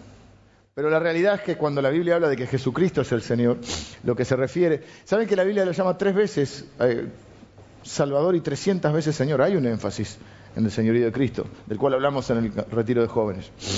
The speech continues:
Significaba que Él era la autoridad máxima. Porque el saludo en el Imperio Romano era, "El César es el Kyrios".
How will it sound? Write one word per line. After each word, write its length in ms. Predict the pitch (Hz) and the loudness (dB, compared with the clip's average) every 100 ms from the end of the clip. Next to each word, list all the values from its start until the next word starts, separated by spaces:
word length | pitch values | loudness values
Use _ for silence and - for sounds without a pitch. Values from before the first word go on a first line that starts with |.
| 85 71 - - - - - _ _ _ - - - - - - | -6 -8 -18 -20 -20 -20 -20 _ _ _ -20 -20 -20 -20 -20 -12
Significaba 1120 | - 160 170 151 170 233 185 156 175 - - - | -2 0 0 -2 0 0 2 -2 -4 -14 -20 -12
que 120 | - 160 | -2 0
Él 60 | |
era 120 | 196 | 2
la 80 | 170 | 2
autoridad 340 | 135 139 147 151 | 0 0 0 2
máxima. 460 | 139 - 104 82 - - - - - _ _ - - - | -2 -2 -4 -6 -10 -18 -20 -20 -20 _ _ -20 -20 -4
Porque 240 | 185 190 | -2 0
el 100 | 226 | -2
saludo 300 | 180 233 262 | 0 2 2
en 60 | 185 | 0
el 80 | 175 | -2
Imperio 300 | 160 185 185 | 0 0 2
Romano 400 | 196 180 143 147 | 2 0 0 2
era, 500 | 156 - - - - | 2 0 -6 -10 -4
"El 160 | 143 | -2
César 420 | 127 202 175 139 117 | 0 0 2 0 0
es 140 | - | 0
el 120 | 107 | -2
Kyrios". 580 | 98 113 101 87 87 - | 0 0 0 -4 -10 -18